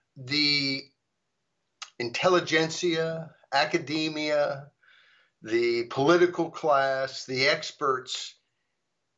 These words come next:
telling us basically that what's right before our eyes is not, is not really there.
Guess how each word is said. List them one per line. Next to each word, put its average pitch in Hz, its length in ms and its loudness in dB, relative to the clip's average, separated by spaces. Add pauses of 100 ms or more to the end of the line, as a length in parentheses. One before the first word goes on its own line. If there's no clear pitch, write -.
(100)
telling 247 460 -2
us 165 160 0
basically 151 840 0
that 120 300 0
what's 170 380 0
right 160 260 4
before 165 320 2
our 123 240 6
eyes 113 800 2 (320)
is 127 240 -4
not, 160 420 4
is 147 160 -8
not 175 220 2
really 156 260 0
there. 117 400 -2